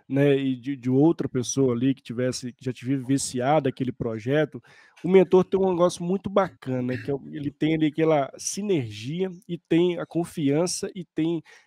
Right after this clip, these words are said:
o rela-, te-, te-, você já cria uma relação com aquele mentor, né? Talvez não, eu tô falando uma relação, é, daquele momento onde ele, ele de fato é, é diferente de um consultor pontual que vai ali entregar um projeto,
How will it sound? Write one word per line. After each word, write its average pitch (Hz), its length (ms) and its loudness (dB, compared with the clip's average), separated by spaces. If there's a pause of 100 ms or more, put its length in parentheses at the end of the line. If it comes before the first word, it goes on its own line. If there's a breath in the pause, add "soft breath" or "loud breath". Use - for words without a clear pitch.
(140)
o 147 60 0
rela-, 190 380 2
te-, 151 120 -6
te-, 165 220 -4
você 156 280 0
já 180 60 2
cria - 200 -2
uma 190 160 0
relação 165 680 0
com 156 80 0
aquele 139 260 -4
mentor, 123 540 -6
né? 135 320 -4 (100)
Talvez 139 380 0
não, 160 300 2
eu 139 100 -2
tô 135 100 -10
falando 147 220 -2
uma 151 100 -2
relação, 147 560 0 (440 soft breath)
é, 139 420 -4
daquele 180 460 4
momento 160 640 0
onde 165 120 -2
ele, 170 200 0
ele 170 200 -6
de 165 180 -10
fato 185 800 -6 (380 soft breath)
é, 180 240 -4
é 170 40 -2
diferente 190 640 -2
de 180 60 -6
um 190 80 -6
consultor 170 540 -4
pontual 156 520 -2
que 160 120 -6
vai 151 160 0
ali 147 160 -2
entregar 160 460 -6
um 151 140 -4
projeto, 120 580 -6